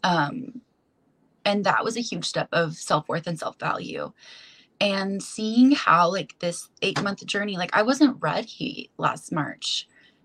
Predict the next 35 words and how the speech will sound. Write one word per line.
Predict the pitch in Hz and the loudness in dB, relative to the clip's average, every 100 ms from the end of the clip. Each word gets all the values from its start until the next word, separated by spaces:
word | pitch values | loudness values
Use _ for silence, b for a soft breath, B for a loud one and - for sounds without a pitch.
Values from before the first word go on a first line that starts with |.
| - | 0
I | 190 202 220 233 226 220 | 2 2 2 2 2 -2
needed | 202 196 190 202 180 - | -2 -2 -4 -4 -6 -6
to | 196 190 190 190 - - | -4 -4 -6 -8 -10 -6
find | 170 196 | -4 -2
my | 190 | -6
voice. | 165 190 165 151 - | -4 -4 -4 -6 -8
I | 180 | -8
needed | 185 208 226 - | -6 -6 -6 -6
to | - 214 214 202 | -4 -2 0 -4
grow | - 196 202 | -6 -6 -6
in | 196 | -6
confidence. | - 196 175 156 151 | -6 -6 -2 -2 -2
I | 185 | -6
needed | 190 202 226 - | -6 -4 -4 -4
to | 202 202 - b b b b | -2 -4 -4 b b b b
learn | 190 220 226 | 2 2 2
my | 190 | -2
core | - 202 180 | -2 -2 0
values. | 165 170 180 156 151 120 143 - | 4 4 4 -2 -6 -6 -6 -4
There | 214 | -2
were | 208 | -2
so | 226 - 220 | -4 -2 0
many | 220 208 | 0 -4
things. | - 208 196 180 175 180 - - _ _ _ _ _ 214 | -4 -4 -4 -4 -8 -10 -14 -20 _ _ _ _ _ 0
And | 214 | 2
I | 214 | 2
know | 214 208 220 226 240 240 214 - | 2 2 2 4 4 4 0 0
that | 196 170 | 2 2
my | 190 | 0
story | - 185 | 0 -2
is | 185 | -2
gonna | - 190 | -4 -4
be | 175 | -2
relatable | 156 175 185 165 165 | -2 -2 -2 -2 -4
because, | 208 - 175 160 151 - | -4 -2 0 0 -4 -10